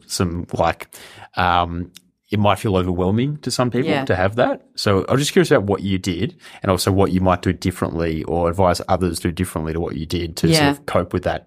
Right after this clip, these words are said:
Speaker 1: um, shift.
Speaker 2: Yeah. And I'll be really honest, there was a period not that long ago, a few months ago, I wasn't coping.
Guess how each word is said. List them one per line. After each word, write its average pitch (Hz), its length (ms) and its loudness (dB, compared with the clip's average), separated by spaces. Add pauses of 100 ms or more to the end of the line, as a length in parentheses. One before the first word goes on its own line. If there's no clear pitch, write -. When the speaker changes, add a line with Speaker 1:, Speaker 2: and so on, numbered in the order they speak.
Speaker 1:
um, 85 300 -2
shift. - 400 -6 (220)
Speaker 2:
Yeah. 156 340 -2 (100)
And 196 100 2
I'll 247 100 4
be 349 120 0
really 240 180 4
honest, 170 380 -2
there 185 100 2
was 185 140 -2
a - 20 -8
period 180 480 -2
not 185 240 -2
that 185 160 2
long 151 160 -2
ago, 143 120 -2
a 143 40 -4
few 165 180 -8
months 151 220 -6
ago, 147 140 -4
I 147 80 2
wasn't 147 320 -2
coping. - 480 -10